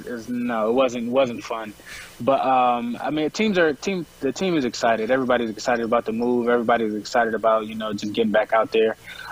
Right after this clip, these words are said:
Um, it's a new city. It's a new stadium. The sta-, the stadium looks like the Death Star. Um, so anybody that comes in there, I mean, good luck. Um, but, I mean, I think everybody, it's just a, a new energy, um, and just everybody's just willing,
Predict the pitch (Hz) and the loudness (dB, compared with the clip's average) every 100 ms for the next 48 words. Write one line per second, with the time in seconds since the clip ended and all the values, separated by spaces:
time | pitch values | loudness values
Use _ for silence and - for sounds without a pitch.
0 | - 123 117 113 110 117 139 - 139 131 | 0 2 2 0 0 2 2 2 2 2
1 | 131 - 113 135 135 - 131 127 123 117 | 0 0 0 2 0 0 2 2 2 0
2 | - 127 135 123 - 117 - 135 131 127 | -4 0 0 0 -6 -8 0 2 2 2
3 | 120 123 127 117 104 101 135 - - 131 | 0 0 0 -2 -2 2 0 0 0 2
4 | 127 127 - - - - - 120 120 113 | 2 0 -4 -20 -18 -18 -8 0 2 2
5 | 113 110 127 123 123 151 143 143 135 131 | 0 -2 -2 0 0 -2 2 2 2 -2
6 | - 143 127 123 135 127 123 117 117 113 | -2 -4 -4 -2 0 2 2 0 -4 -2
7 | 120 123 120 - - - 117 113 110 107 | 0 0 0 -4 -20 -8 -4 -2 -2 -4
8 | 107 110 107 127 131 135 143 151 156 151 | -6 -6 0 2 2 2 2 2 2 2
9 | 147 139 135 143 143 - 127 117 120 117 | 2 0 2 0 -2 -2 -2 0 -2 -2
10 | 123 135 131 127 123 - - - - 123 | -2 0 0 -2 -6 -16 -20 -20 -6 -2
11 | 131 120 127 127 127 110 117 113 117 117 | 0 0 2 2 2 2 0 0 -2 -2
12 | 113 127 123 120 117 107 104 117 117 113 | 0 2 4 2 2 -4 2 2 2 -2